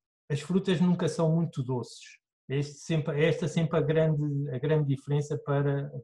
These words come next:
para, por exemplo, para Portugal ou para o Brasil. Não há calor suficiente, não há sol suficiente para dizer, para, digamos, para produzir os açúcares todos.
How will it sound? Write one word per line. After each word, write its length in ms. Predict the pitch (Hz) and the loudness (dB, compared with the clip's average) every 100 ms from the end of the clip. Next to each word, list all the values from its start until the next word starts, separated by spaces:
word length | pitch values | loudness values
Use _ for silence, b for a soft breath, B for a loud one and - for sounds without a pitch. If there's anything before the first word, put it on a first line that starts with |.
| - | -10
para, 240 | 127 127 | -6 -6
por 160 | 127 127 | -6 -6
exemplo, 280 | 123 147 143 | -2 -2 -2
para 100 | 135 | -6
Portugal 420 | - - 135 156 | -6 -4 2 4
ou 80 | 147 | 4
para 120 | 147 | 2
o 40 | |
Brasil. 360 | 131 113 117 104 - b b b _ | 0 -4 -6 -8 -12 b b b _
Não 160 | 135 147 | 2 2
há 80 | 139 | 2
calor 420 | 160 143 165 160 | 2 4 4 2
suficiente, 760 | - 143 - 147 143 160 - - | -2 -6 -6 -2 0 0 -4 -8
não 180 | 135 135 | -4 -2
há 100 | 131 | -4
sol 320 | - 147 139 | 0 2 2
suficiente 560 | - 127 - 143 143 - B B B B B B _ _ - | 0 -10 -4 -2 0 -4 B B B B B B _ _ 0
para 300 | 151 160 156 - | 4 4 4 0
dizer, 260 | 131 151 151 151 139 | -2 2 2 0 0
para, 380 | 160 151 151 147 _ 151 147 139 - 156 151 147 147 143 143 147 - _ _ | 2 4 2 -2 _ -2 -2 -2 -2 -4 -4 -10 -12 -14 -16 -18 -20 _ _
digamos, 420 | 139 135 156 147 - | -12 -2 2 0 -2
para 360 | 143 139 139 139 - | -4 0 0 -2 -4
produzir 400 | 151 135 156 165 | -2 0 2 2
os 180 | 156 151 | 4 2
açúcares 560 | - 170 160 156 - | 0 0 0 0 -2
todos. 240 | - 113 | -8 -8